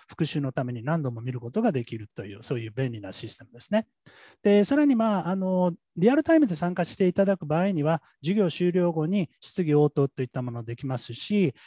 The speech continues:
あと二次対策の場合にはですね、実際に皆さんと会話をしなければいけませんので、まあ、あの、そういう、えー、双方向通信でもってですね、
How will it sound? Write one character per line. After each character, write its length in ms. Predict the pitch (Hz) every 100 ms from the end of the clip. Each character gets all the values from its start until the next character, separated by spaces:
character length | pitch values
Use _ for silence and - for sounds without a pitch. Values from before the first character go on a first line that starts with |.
| - -
あ 120 | 175
と 100 | 135
二 160 | 127
次 100 | 196
対 160 | 247 349
策 220 | 269 175
の 100 | 131
場 120 | 117
合 100 | 123
に 80 | 113
は 100 | 107
で 100 | 104
す 120 | -
ね、 140 | 180 - _ -
実 220 | 143 -
際 160 | 233
に 140 | 254 202
皆 200 | 156 196
さ 160 | 170
ん 80 | 131
と 140 | - 151
会 240 | - 214
話 60 | 247
を 20 |
し 140 | -
な 100 | 262
け 80 | 262
れ 100 | 180
ば 120 | 120
い 40 | 113
け 100 | 135
ま 120 | 139
せ 160 | - 160
ん 80 |
の 100 | 123
で、 240 | 120 165 120 _ _ _
ま 80 | 185
あ、 40 | 180
あ 40 |
の、 260 | 175 156 135
そ 160 | 202
う 60 | 196
い 100 | 190
う、 140 | 147 _ -
え 100 | 127
ー、 40 |
双 180 | - 220
方 100 | 226
向 160 | 240 233
通 180 | 254
信 200 | 247 190
で 80 | 135
も 100 | 127
っ 60 | 120
て 120 | 117
で 80 | 107
す 120 | -
ね、 140 | 190